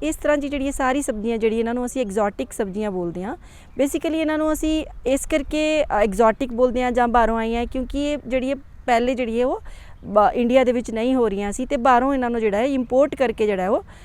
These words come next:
ਇੰਡੀਆ ਜਿਹੜਾ ਲਿਆਂਦਾ ਗਿਆ ਹੈ। ਪਰ ਜਿ-, ਜਿਵੇਂ ਕਿ ਤੁਸੀਂ ਦੇਖਦੇ ਹੋ ਅੱਜ ਕੱਲ੍ਹ ਦੇ ਸਮੇਂ 'ਚ ਲੋਕੀ ਕਾਫੀ ਜ਼ਿਆਦਾ ਜਿਹੜੀ ਆਪਣੀ ਸਿਹਤ ਦੇ ਪ੍ਰਤੀ ਜਾਗਰੂਕ ਹੋ ਰਹੇ ਹੈ ਤੇ ਸਲਾਦ ਖਾਸ ਕਰ ਜਿਹੜੀ ਹੈ ਉਹ ਲੋਕੀ ਆਪਣੀ ਡਾਈਟ ਦੇ ਵਿੱਚ ਸ਼ਾਮਲ ਕਰ ਰਹੇ ਹੈ,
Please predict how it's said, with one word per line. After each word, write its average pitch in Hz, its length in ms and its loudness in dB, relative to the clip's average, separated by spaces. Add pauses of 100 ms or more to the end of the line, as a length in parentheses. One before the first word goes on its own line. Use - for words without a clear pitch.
(120)
ਇੰਡੀਆ 240 300 4
ਜਿਹੜਾ 233 160 6
ਲਿਆਂਦਾ 202 360 0
ਗਿਆ 220 200 2
ਹੈ। 254 80 2
ਪਰ 311 340 4 (360)
ਜਿ-, 226 180 -2
ਜਿਵੇਂ 240 320 -2
ਕਿ 269 120 -6
ਤੁਸੀਂ 254 220 -6
ਦੇਖਦੇ 240 380 2
ਹੋ 240 120 6
ਅੱਜ 220 120 0
ਕੱਲ੍ਹ 254 200 -2
ਦੇ 254 100 2
ਸਮੇਂ 233 280 0
'ਚ 226 80 -6
ਲੋਕੀ 233 340 -2
ਕਾਫੀ 247 400 0
ਜ਼ਿਆਦਾ 233 320 4
ਜਿਹੜੀ 220 200 2
ਆਪਣੀ 220 240 -2
ਸਿਹਤ 220 260 -2
ਦੇ 220 100 2
ਪ੍ਰਤੀ 220 280 -4
ਜਾਗਰੂਕ 196 440 -2
ਹੋ 254 180 2
ਰਹੇ 214 140 2
ਹੈ 240 120 -2 (440)
ਤੇ 285 200 2
ਸਲਾਦ 262 520 6
ਖਾਸ 247 280 0
ਕਰ 294 160 -4
ਜਿਹੜੀ 240 340 0
ਹੈ 254 60 8
ਉਹ 254 80 6
ਲੋਕੀ 240 380 0
ਆਪਣੀ 233 280 0
ਡਾਈਟ 208 320 0
ਦੇ 233 80 2
ਵਿੱਚ 220 120 -6
ਸ਼ਾਮਲ 208 400 -4
ਕਰ 226 140 0
ਰਹੇ 208 220 -2
ਹੈ, 220 160 -2